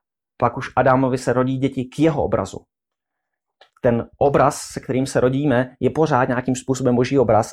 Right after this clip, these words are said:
ale je zásadním způsobem poškozený. Prakticky tam je, je tak poškozený, jako by tam prakticky nebyl. Proto když, a, list Efeským mluví o tom, jak jsme obnováni v Kristu, tak čteme, že jsme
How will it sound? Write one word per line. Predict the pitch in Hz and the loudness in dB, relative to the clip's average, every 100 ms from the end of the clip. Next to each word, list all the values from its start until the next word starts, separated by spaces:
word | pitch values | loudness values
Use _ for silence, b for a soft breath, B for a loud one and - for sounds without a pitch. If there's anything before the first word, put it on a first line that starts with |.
| - | 0
ale | 123 | 2
je | 131 | 2
zásadním | 117 - - 123 123 | 2 -2 -2 -4 -4
způsobem | - 127 120 113 110 - | -4 -4 0 -2 -2 -10
poškozený. | - - 123 107 92 90 B - | -10 -2 -2 -2 -6 -10 B -4
Prakticky | 120 - 131 - 131 | -4 -2 -8 -6 0
tam | 120 120 B B B | 0 0 B B B
je, | 127 - | -4 -2
je | 139 | 0
tak | 151 165 - | 0 -2 -2
poškozený, | 156 - 147 131 135 | -4 0 0 2 0
jako | 123 | -2
by | 123 | -2
tam | 127 127 | -2 -2
prakticky | - 127 - 127 - - | -6 -8 -6 -6 -8 -4
nebyl. | 123 127 113 62 - | -2 0 0 -2 -8
Proto | - 113 | -8 -4
když, | 107 107 - - _ _ - | -2 -4 -6 -14 _ _ -6
a, | - 107 | -2 0
list | 123 - | -2 -2
Efeským | - 139 - 123 117 | -2 -2 -2 0 2
mluví | 117 117 | 2 0
o | 113 | 0
tom, | 120 117 - _ _ _ _ - | 0 -2 -6 _ _ _ _ -8
jak | 131 | -6
jsme | 139 - | -4 -4
obnováni | 120 151 135 127 123 | -2 0 0 0 -2
v | - | -4
Kristu, | 110 - 104 | -8 -6 -6
tak | - - | -6 -8
čteme, | - 113 | -6 -4
že | 113 | -4
jsme | - | -8